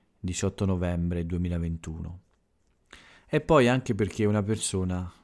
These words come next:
ha insistito molto, ha detto che vuole il mio podcast, eh,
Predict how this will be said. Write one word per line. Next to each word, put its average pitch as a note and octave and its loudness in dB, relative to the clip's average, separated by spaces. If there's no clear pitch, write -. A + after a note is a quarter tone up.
ha F#2+ -4
insistito F#2+ -2
molto, F#2 -2
ha E2 -6
detto F2+ -4
che F2 -4
vuole F2+ -2
il F2 -2
mio G2 0
podcast, E2+ -8
eh, F2 -10